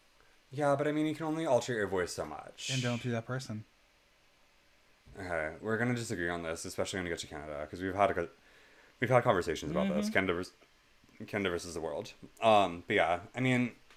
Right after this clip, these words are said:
Speaker 1: moving on. There's nothing to talk about here. It was bad.
Speaker 2: Yeah.
Speaker 1: It was boring. Okay.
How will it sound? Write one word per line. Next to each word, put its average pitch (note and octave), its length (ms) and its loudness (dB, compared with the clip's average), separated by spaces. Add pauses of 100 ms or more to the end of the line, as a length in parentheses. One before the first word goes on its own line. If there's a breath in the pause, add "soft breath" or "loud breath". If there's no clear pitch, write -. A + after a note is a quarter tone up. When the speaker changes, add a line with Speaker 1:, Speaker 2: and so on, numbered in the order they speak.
(260)
Speaker 1:
moving C3 260 2
on. D#2 240 -2
There's G2 140 2
nothing A2+ 200 -2
to C#2+ 80 -4
talk D2 140 -2
about D#2 140 -4
here. D#2+ 180 -2
It E2+ 60 -2
was G2+ 100 -6
bad. C#2 340 -4 (240)
Speaker 2:
Yeah. - 60 -16
Speaker 1:
It - 560 -20
was A2+ 100 -2
boring. C#2+ 500 -2 (1800 loud breath)
Okay. D#2+ 340 4